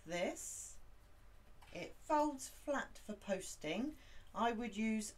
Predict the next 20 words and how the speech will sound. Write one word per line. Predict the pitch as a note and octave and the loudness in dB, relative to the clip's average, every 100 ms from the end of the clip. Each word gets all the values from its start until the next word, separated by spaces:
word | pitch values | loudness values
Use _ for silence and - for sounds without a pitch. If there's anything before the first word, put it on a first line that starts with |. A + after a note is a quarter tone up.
| F3+ | 0
a | F#3+ F#3 | 2 2
square | G3 - - G#3+ G3+ G3 F#3+ F#3+ F#3 - | -2 -6 -2 2 6 6 6 2 0 -6
envelope | F3+ E3 E3 - - | -6 0 0 0 -4
for | |
this, | D#3+ E3 E3 F#3 | -4 -4 -4 -6
maybe, | E3+ E3 E3 E3 E3 | -6 -4 -2 0 0
uh, | - D#3 D3 D3+ | 0 -2 -2 -2
five | G3+ F#3+ | -2 -2
and | F#3 | -2
a | F#3+ | -4
half | F#3 F#3 G3+ | -4 -4 -6
inches | E3 - F#3+ A3 A3 - - - - - - - - - | -8 -4 -2 -2 -4 -12 -14 -14 -14 -16 -14 -14 -14 -6
by | E3+ E3+ - | -4 -4 -4
five. | F#3 G3 A#3+ C4 - - - - - - - - - - - - - - | -2 0 0 -4 -8 -18 -16 -16 -16 -16 -14 -14 -14 -14 -14 -12 -10 -4
And | F3 F3+ F3 E3+ - | -2 0 -2 -4 -8
you | E3+ A3 G3+ | -4 -2 0
will | G#3+ | -2
use | G3 G#3 G3+ F#3+ - | -2 -2 -2 -6 -8
one | F#3+ G3+ G#3+ G#3+ | -4 2 4 6
sheet | G#3+ - D3 B2+ - - | 2 -2 -6 -6 -8 -14